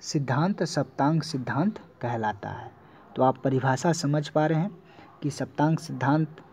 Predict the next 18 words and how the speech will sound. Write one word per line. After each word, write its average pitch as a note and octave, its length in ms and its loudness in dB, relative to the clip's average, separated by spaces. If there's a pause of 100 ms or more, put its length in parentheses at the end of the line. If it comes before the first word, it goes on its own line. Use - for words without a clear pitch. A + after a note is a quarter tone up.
(500)
का D3 80 6
अर्थ C#3+ 380 2
क्या D#3 140 8
हुआ। D#3 260 4 (840)
तो C#3+ 100 4
इसमें E3 320 2
सात D3 420 4
अंग D#3 200 6
हैं, F3+ 160 2
राज C#3+ 440 4
के E3 120 4
सात C#3+ 380 2
आवश्यक C3 460 0
तत्व C#3+ 340 0
होते C#3+ 320 2
हैं, D#3+ 260 2 (320)
उसे B2+ 240 2
ही F3+ 320 6